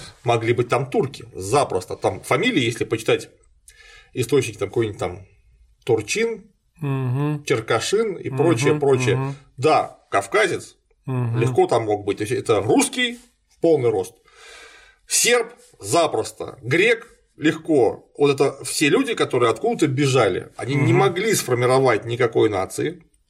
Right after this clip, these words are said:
Speaker 2: Мгм.
Speaker 1: никакого этноса, просто потому что они варились в одном котле крайне недолго
Speaker 2: Недолго,
Speaker 1: вместе.
Speaker 2: да.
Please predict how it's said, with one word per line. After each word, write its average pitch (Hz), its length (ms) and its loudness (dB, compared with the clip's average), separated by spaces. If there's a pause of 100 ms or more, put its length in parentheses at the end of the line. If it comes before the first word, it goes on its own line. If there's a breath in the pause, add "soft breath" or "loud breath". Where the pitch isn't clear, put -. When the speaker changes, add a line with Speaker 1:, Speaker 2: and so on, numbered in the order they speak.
(180)
Speaker 2:
Мгм. 127 120 0
Speaker 1:
никакого 170 420 2 (140)
этноса, 127 520 0
просто 160 360 0
потому 113 380 0
что 107 120 -4
они 104 180 -2
варились 123 400 0
в 113 40 2
одном 113 260 0
котле 135 360 0
крайне 147 540 0
недолго 123 1040 0
Speaker 2:
Недолго, 147 100 0
Speaker 1:
вместе. 123 420 0
Speaker 2:
да. 113 240 -4